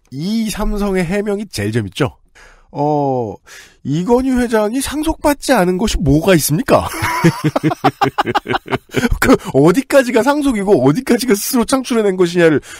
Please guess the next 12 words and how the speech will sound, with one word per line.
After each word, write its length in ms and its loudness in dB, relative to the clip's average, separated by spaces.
과 120 6
계란을 360 2
가르자 360 2
이런 300 2
말을 240 4
하고 160 4
있는 180 0
것 80 0
같은데 640 -4
삼성 760 0
내부에서 720 2
가장 720 0